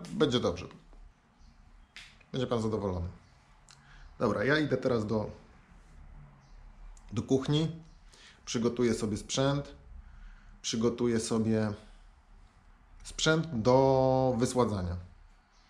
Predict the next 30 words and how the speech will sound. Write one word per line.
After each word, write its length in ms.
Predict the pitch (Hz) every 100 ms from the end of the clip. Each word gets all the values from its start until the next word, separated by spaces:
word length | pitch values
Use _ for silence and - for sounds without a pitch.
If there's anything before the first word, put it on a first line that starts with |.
| _ - -
A 80 | 120
za 60 |
chwilę 260 | 135 143 123
tu 120 | 107
wrócę 420 | 104 151 - 185
i 100 | -
przygotuję 420 | - 123 135 131
sobie 180 | 117 117
stanowisko, 580 | 113 120 117 107 104 -
czyli 220 | - 87
te 100 | 90
wszystkie, 460 | 87 92 - 98 90 - - - - - _ -
że, 140 | 95 107
e, 40 | - - 98 92 - - - - 104 -
podwyższenia, 840 | 110 95 110 - 147 139 123 110
żeby 240 | 101 92
to, 400 | 90 98 101 98 95 -
mm, 220 | 95 95 -
grawitacyjnie 880 | 101 101 101 101 101 - 98 95 95
sobie, 240 | 90 - 90 90 - 113
ale 160 | 87 92 - - - 90 - - - -
za-, 600 | 123 - - 123 117 123
zaczynam 380 | 135 135 165 147 147 -
w 40 |
tej 120 | 143
chwili 220 | - 143
wysładzanie. 640 | 135 135 143 127 123 104 101
Nie 140 | 127
będzie 280 | 135 131 117
z-, 220 | 107 101